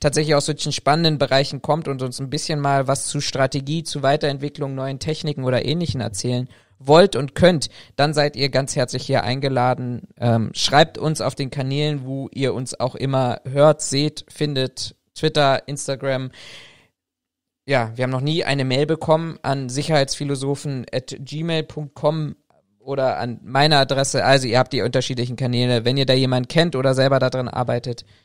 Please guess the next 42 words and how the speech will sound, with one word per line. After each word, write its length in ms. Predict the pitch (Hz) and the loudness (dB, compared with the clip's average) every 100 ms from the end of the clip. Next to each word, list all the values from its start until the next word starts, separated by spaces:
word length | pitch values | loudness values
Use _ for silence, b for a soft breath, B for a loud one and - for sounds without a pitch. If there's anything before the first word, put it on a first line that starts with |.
| b | b
meldet 300 | 123 139 143 107 | 0 2 4 0
euch 160 | 120 | -2
mal 100 | 123 | -4
bei 120 | 110 | -2
uns. 340 | 95 113 120 - | -4 -4 -8 -8
Das 220 | - - | -8 -6
würde 420 | 117 120 113 - _ - | -2 -2 -2 -6 _ -6
uns, 420 | 143 135 - - 127 | -4 -4 -6 -8 -6
glaub 260 | 113 117 | -2 0
ich, 240 | 120 - - | -2 -8 -18
sehr, 320 | 123 127 127 | -10 0 0
sehr 160 | 123 123 | 0 -2
interessieren. 540 | 117 - 117 - 120 | -4 -8 -8 -4 -4
Und 100 | 110 | -4
wenn 120 | 110 107 | -6 -6
wir 80 | 92 | -2
das 220 | 135 - | -2 0
dann 100 | 156 | -4
noch 100 | 139 | -4
verbinden 540 | - 143 143 147 151 | -4 -8 -6 -6 -6
können 260 | - 139 127 B B B | -6 -8 -8 B B B
mit 320 | 139 151 - - _ | -6 -6 -6 -14 _
vor 280 | _ - 131 | _ -4 0
Ort 260 | 123 151 143 | 4 4 2
und 120 | 127 | -6
sich 180 | 123 127 | -4 -4
was 140 | 120 | -2
anschauen 420 | - 139 - 131 | -4 -4 -2 -2
und 140 | 123 120 | -2 -6
dort 120 | 123 | -6
das 120 | 120 | -8
Interview 400 | - 117 117 120 | -8 -6 -6 -8
führen, 480 | 113 - 127 120 117 | -10 -8 -4 -4 -4
natürlich 360 | 113 107 113 98 | -8 -6 -8 -6
unter 180 | 110 | -4
den 120 | 107 107 | -4 -4
Corona-Voraussetzungen, 1000 | 117 113 117 - 113 120 - - - - | -4 -2 -2 -2 -4 -4 -6 -8 -10 -10
das 200 | - - | -12 -8
wäre 140 | - | -8
natürlich 580 | - - - - - - | -8 -10 -14 -14 -18 -20
mega 680 | 117 117 117 107 113 - 76 | -20 -20 -12 -8 -8 -8 -8
geil. 520 | 117 - - 50 50 | -10 -14 -12 -10 -12